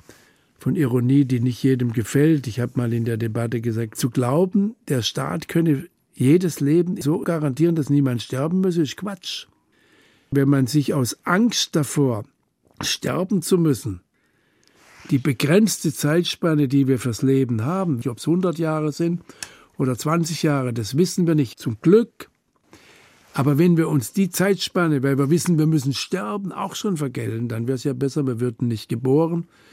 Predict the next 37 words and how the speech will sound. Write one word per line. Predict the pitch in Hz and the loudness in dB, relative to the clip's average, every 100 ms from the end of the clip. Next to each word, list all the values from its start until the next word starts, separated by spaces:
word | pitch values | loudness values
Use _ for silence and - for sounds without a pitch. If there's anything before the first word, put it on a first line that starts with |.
| - - _ - | -20 -20 _ -6
Das | 107 | -4
ist | 110 | -4
doch | 107 - | -6 -6
falsch. | 123 135 196 - - | -4 -2 -2 -2 -2
Nein, | 127 147 208 226 _ _ _ _ | -2 0 0 -2 _ _ _ _
man | 135 127 127 | 2 4 4
muss | 143 208 - - - _ | 6 4 2 -4 -12 _
versuchen, | - 127 104 214 196 190 | -6 -4 2 2 2 2
das | 160 123 | 0 2
Leben | 127 143 147 156 156 - _ _ _ _ | 2 2 2 0 -4 -8 _ _ _ _
jeden | - 143 156 135 | 0 2 2 0
Tag | 131 135 | -2 -2
als | 143 123 | -4 -2
ein | 127 120 | -2 -2
Geschenk | 107 - 143 185 180 | -2 0 0 -2 -4
anzunehmen. | 160 131 120 147 147 175 202 202 - _ _ _ | -4 -2 0 2 2 2 0 -2 -8 _ _ _
Dann | - 156 | -4 -2
ist | 160 165 | -2 -4
es | 151 | -6
eine | 160 151 | -2 -2
gute | - 165 156 | -2 -2 -2
Voraussetzung. | 151 151 160 160 - 123 113 | -2 0 0 -2 -4 -4 -4
Dann | 120 | -4
ist | 123 113 | -4 -4
noch | 113 | -4
nicht | 151 147 | -2 -2
alles, | 135 135 - - _ _ _ - | 0 0 -4 -10 _ _ _ -4
noch | 110 | 0
nicht | 147 147 | 2 4
alles | 147 151 - | 4 2 0
gut, | 131 113 120 | -4 -4 -4
aber | 113 113 | -6 -6
es | |
ist | 120 120 | -4 -2
eine | 117 117 | -2 -2
gute | 123 117 110 | -2 -2 -2
Voraussetzung, | 113 113 143 160 151 170 175 | -2 0 -2 -2 -2 0 0